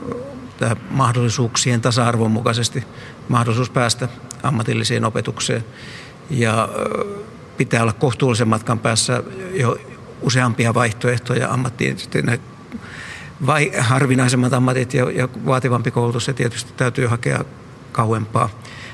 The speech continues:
Mutta, mutta tällainen, eh, yhdenvertaisuus niin sosiaalisesti kuin maantieteellisesti, eh, painottaa juuri näitä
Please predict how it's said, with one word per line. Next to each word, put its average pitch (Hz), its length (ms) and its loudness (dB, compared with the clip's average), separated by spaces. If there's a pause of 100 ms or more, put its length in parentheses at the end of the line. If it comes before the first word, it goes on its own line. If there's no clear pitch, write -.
(120)
Mutta, 123 320 0
mutta 117 200 -2
tällainen, 117 520 2
eh, - 60 -2 (300)
yhdenvertaisuus 127 600 2
niin 123 120 4
sosiaalisesti 117 680 2
kuin - 300 0
maantieteellisesti, 120 880 0 (640)
eh, 123 200 2 (440)
painottaa 127 500 2
juuri 120 260 2
näitä 117 280 0